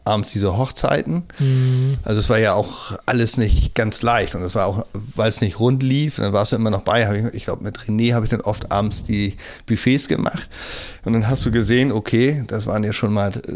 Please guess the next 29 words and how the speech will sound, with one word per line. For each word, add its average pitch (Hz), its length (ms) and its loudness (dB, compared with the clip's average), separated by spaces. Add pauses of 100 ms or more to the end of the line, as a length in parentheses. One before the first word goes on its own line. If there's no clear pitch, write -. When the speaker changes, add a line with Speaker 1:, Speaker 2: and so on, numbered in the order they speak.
(160)
Speaker 1:
zwölf, 113 300 2
dreizehn, 107 320 0
vierzehn, 104 280 -2
fünfzehn 127 380 -4
Stunden. 160 540 -2 (400)
Und 101 100 0
dann 107 180 2
kam 117 280 2
ja 104 100 2
kurze 117 260 -2
Zeit 107 200 -2
später 107 340 0
der 98 100 2
Gedanke 104 460 0
mit 98 80 0
der, 95 120 -2
mit 101 140 -4
der 95 140 -2
zweiten - 380 -2
Heimat, 131 280 0
mit 104 100 -4
dem 98 100 -2
Esszimmer. 135 420 0
Das 104 160 -2
war 98 80 0
ja 101 60 2
das 90 100 -2
Jahr 95 220 0
drauf. 98 400 0